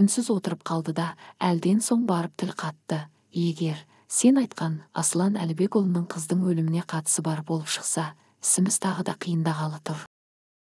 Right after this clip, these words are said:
Шынымды айтсам, екеумізді есеңгіретіп кеткен бұрынғы оқиға айна қатесіз тағы қайталана ма деп қорқамын». Санжар Асылбекұлы,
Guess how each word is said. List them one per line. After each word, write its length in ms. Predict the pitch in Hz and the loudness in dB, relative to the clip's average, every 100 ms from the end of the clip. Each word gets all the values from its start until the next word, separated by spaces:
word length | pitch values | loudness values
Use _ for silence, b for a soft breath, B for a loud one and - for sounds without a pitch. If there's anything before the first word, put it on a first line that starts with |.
| _ | _
Шынымды 460 | - 220 220 233 277 | 0 8 10 10 6
айтсам, 400 | 285 254 233 - _ | 2 -2 -2 -10 _
екеумізді 540 | 214 254 254 254 330 311 | 0 6 6 6 6 6
есеңгіретіп 640 | 269 254 220 214 220 - | 4 4 4 4 2 -2
кеткен 320 | 233 - 240 220 | -2 0 0 2
бұрынғы 380 | 175 170 220 240 | 0 0 2 2
оқиға 380 | 208 175 170 240 | 0 -4 -2 -2
айна 320 | - 180 175 - | -2 -2 -2 -4
қатесіз 480 | 180 - 180 - - | -6 -4 -4 -4 -4
тағы 380 | 185 170 185 | -4 -2 -4
қайталана 560 | 214 185 175 160 165 196 | -2 -4 -2 -2 0 0
ма 160 | 190 160 | 0 -4
деп 160 | 160 | -8
қорқамын». 580 | - 156 - 156 156 156 b b _ _ _ _ _ _ _ _ _ _ _ - | -6 -8 -6 -6 -6 -12 b b _ _ _ _ _ _ _ _ _ _ _ 0
Санжар 460 | 226 226 220 247 277 | 6 8 8 6 4
Асылбекұлы, 800 | 208 - 208 208 208 175 170 | -2 0 2 0 0 -2 -4